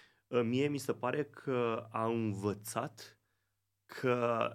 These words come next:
de fapt, nu vor, uh, munci nicio zi în viața lor dacă vor face ceea ce le place.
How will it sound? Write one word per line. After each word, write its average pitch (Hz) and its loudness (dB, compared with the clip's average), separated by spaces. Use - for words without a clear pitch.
de 117 0
fapt, 143 0
nu 139 -2
vor, 135 2
uh, 120 0
munci 113 -2
nicio 131 -4
zi 113 -2
în 110 0
viața 101 2
lor 113 -2
dacă 110 -2
vor 104 -2
face 107 -2
ceea 110 -4
ce 107 -8
le 101 -2
place. - -8